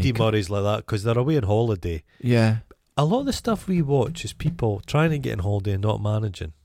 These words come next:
Speaker 2: Have
Speaker 1: What's
Speaker 2: you
Speaker 1: it
Speaker 2: noticed
Speaker 1: trying to
Speaker 2: that's a
Speaker 1: tell us?
Speaker 2: theme? We
Speaker 1: Yeah.
Speaker 2: might go. We should go on holiday.
Speaker 1: Not together.
Speaker 2: It's a ten thirty-one.
Speaker 1: I don't wanna go.
Speaker 2: He goes, "Hostages?" Yes,
Speaker 1: Yeah.
Speaker 2: hostages. We need you, McQuaid. Okay, and that's it.
Speaker 1: And that's it. And he goes, "Right, bye, family. Fuck you lot." And
Speaker 2: Fuck
Speaker 1: off he
Speaker 2: you,
Speaker 1: drives.
Speaker 2: Sally.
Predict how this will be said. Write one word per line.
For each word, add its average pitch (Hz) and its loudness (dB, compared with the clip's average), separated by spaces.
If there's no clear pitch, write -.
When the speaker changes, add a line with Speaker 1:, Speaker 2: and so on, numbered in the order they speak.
Speaker 2:
Have 123 4
Speaker 1:
What's 123 6
Speaker 2:
you 202 6
Speaker 1:
it 214 6
Speaker 2:
noticed 104 4
Speaker 1:
trying 113 4
to 113 4
Speaker 2:
that's 120 2
a 120 4
Speaker 1:
tell 113 2
us? 92 -2
Speaker 2:
theme? 113 0
We 190 0
Speaker 1:
Yeah. - 0
Speaker 2:
might 101 2
go. 104 2
We 120 -2
should 131 -6
go 101 2
on 87 0
holiday. 123 0
Speaker 1:
Not 151 0
together. 120 0
Speaker 2:
It's - -4
a 123 0
ten 139 0
thirty-one. 110 0
Speaker 1:
I 117 2
don't 120 0
wanna 110 -2
go. 107 -2
Speaker 2:
He - -16
goes, 104 2
"Hostages?" 185 0
Yes, 90 0
Speaker 1:
Yeah. 95 6
Speaker 2:
hostages. - -4
We 120 2
need 123 2
you, 110 4
McQuaid. 92 -2
Okay, - -10
and 117 0
that's 120 4
it. 107 4
Speaker 1:
And 175 -2
that's 151 -2
it. 160 0
And 135 -2
he 151 2
goes, 135 -2
"Right, 147 -2
bye, 147 0
family. 127 0
Fuck 143 -4
you 139 2
lot." 120 0
And 107 -4
Speaker 2:
Fuck - -6
Speaker 1:
off 170 2
he 170 4
Speaker 2:
you, 147 4
Speaker 1:
drives. 117 4
Speaker 2:
Sally. 107 4